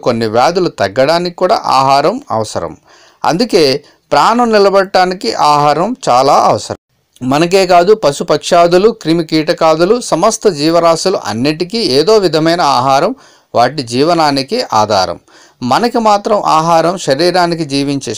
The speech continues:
శక్తిని, మనసుకు ఆలోచించే శక్తిని, జీవించే శక్తిని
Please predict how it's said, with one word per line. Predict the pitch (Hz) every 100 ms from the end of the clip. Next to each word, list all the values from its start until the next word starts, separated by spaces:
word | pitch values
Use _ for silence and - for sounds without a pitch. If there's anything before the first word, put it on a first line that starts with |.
| -
శక్తిని, | 135 - 190 226 - _ - 107 127
మనసుకు | 202 - 214 190 131
ఆలోచించే | 127 147 143 147 143 127 -
శక్తిని, | 147 - 202 247 _ _ _ _ -
జీవించే | 123 156 160 143 139 123 165
శక్తిని | 165 214